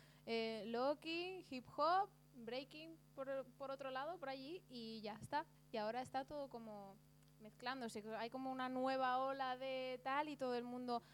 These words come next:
"Ay, pues voy a coger esto de aquí y esto de allá", y la verdad que, y eso, eso y la moda,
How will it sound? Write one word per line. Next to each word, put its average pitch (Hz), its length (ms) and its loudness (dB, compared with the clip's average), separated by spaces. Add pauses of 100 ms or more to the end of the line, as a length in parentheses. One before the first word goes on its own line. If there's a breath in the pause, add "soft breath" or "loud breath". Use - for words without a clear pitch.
(140)
"Ay, 285 180 -2
pues 269 140 -6
voy 262 80 0
a 269 80 0
coger 302 520 -2
esto 339 520 -2 (340 loud breath)
de 220 560 -2
aquí 208 220 -6 (220)
y 202 60 -12
esto 240 300 -12
de 320 100 -10
allá", 226 340 -8
y 196 220 -14 (200)
la 196 120 -2
verdad 190 260 -4
que, 202 580 -6
y 202 160 -6
eso, 226 400 -4 (340 loud breath)
eso 247 500 -2
y 202 560 -8
la 185 140 -4
moda, 226 400 0